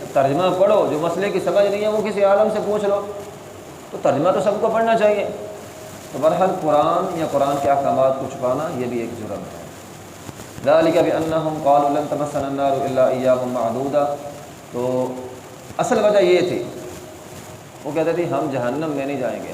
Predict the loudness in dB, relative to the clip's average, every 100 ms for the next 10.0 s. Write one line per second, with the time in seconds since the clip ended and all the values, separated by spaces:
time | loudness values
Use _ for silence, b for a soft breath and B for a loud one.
0 | -6 -4 -4 -2 -2 -2 -4 -4 -2 -2
1 | -2 -4 -6 -10 -14 -16 -10 -4 0 4
2 | 4 4 2 -2 -8 -8 -4 2 4 4
3 | 4 4 6 6 6 4 0 -2 -6 -8
4 | -14 -14 -16 -8 -2 2 4 4 4 4
5 | 4 2 2 2 2 2 2 2 0 0
6 | 0 0 -2 -2 -2 -8 -12 -16 -18 -18
7 | -18 -18 -18 -18 -14 -6 0 2 2 2
8 | 0 0 2 4 4 4 4 4 4 4
9 | 4 4 4 2 2 4 2 0 -4